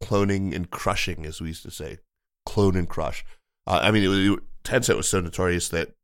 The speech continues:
China Computer World actually ran this very famous cover story that had, it said, oh, "狗日的腾讯," which I don't think I can translate politely, um,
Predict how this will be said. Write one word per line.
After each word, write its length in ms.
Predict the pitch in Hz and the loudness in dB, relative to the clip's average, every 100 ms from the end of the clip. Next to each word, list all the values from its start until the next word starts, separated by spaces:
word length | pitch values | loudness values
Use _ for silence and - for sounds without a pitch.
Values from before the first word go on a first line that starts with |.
| - | -8
China 280 | - 98 95 | -2 0 -2
Computer 440 | 87 - 104 104 | -4 -2 0 2
World 300 | 90 87 85 | 2 2 0
actually 360 | 85 - 90 - - - - | -4 -2 -4 -4 -8 -8 0
ran 300 | 98 98 92 | 4 6 4
this 220 | 90 - | 2 2
very 180 | 98 92 | 2 2
famous 380 | - 95 90 - | 2 0 0 -4
cover 440 | - 101 110 92 | 0 2 4 2
story 520 | - - 80 67 82 - _ _ _ | -2 -2 -2 -2 -6 -14 _ _ _
that 160 | 92 82 | 0 2
had, 240 | 92 85 - | 2 2 2
it 160 | 95 - | 0 4
said, 300 | 98 90 - - | 4 2 -2 -4
oh, 220 | 87 78 - - - - - | -2 -2 -6 0 4 4 4
"狗 220 | 101 85 | 2 2
日 280 | 87 113 80 | 2 2 2
的 220 | 80 80 76 - - | 0 -2 -4 -8 -6
腾 240 | 87 85 | -4 -2
讯," 300 | - 92 - | -2 -2 -4
which 320 | - - - - - - | -10 -10 -10 -12 -14 -2
I 80 | - | 4
don't 140 | 107 - | 4 4
think 120 | 92 | 0
I 80 | 90 | 0
can 220 | 85 71 | -4 -6
translate 500 | - 101 98 90 - | 0 2 4 2 0
politely, 640 | 82 85 87 - 82 80 - _ _ _ | -2 0 0 -2 -6 -8 -12 _ _ _
um, 360 | - 76 80 | -4 -4 -4